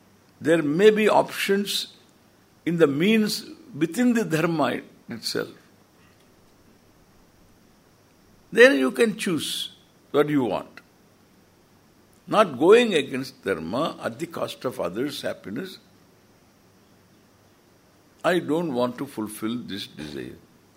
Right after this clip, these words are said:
It's not worth it. That one has to see. If one doesn't see, that person is deluded by, by the desire itself.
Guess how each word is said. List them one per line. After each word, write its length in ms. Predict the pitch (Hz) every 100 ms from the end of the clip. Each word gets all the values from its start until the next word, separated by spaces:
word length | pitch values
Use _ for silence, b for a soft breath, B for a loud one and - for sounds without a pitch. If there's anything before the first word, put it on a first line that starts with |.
| _ _ _ _ _ _ _ _ _ -
It's 160 | -
not 240 | 131 139 139
worth 400 | 87 92 87 -
it. 160 | - - _ _ _ _ _ _ _ _ _ _ _ _ _ _ _ _ _ _ _ _
That 260 | 139 214 -
one 200 | 139 139
has 320 | 120 127 -
to 180 | - 113
see. 320 | - 101 73 - - _ _ _ _ _ _ _ _ _ _ _ _ _ -
If 80 | 104
one 240 | 110 123
doesn't 320 | 104 98 78
see, 540 | - - 123 123 120 - - _ _ _ _ _ _ _ _ _ _ _ _ _
that 160 | - -
person 420 | 101 85 113 117 -
is 260 | 101 104
deluded 800 | 82 90 87 92 87 101 - -
by, 380 | 92 92 117 - - _ _ _ _ _ _ _ _ _ _ _ _ _ -
by 180 | 76 92
the 440 | 95 110 107 90 - 78
desire 400 | 85 82 92 87
itself. 420 | 87 - - 69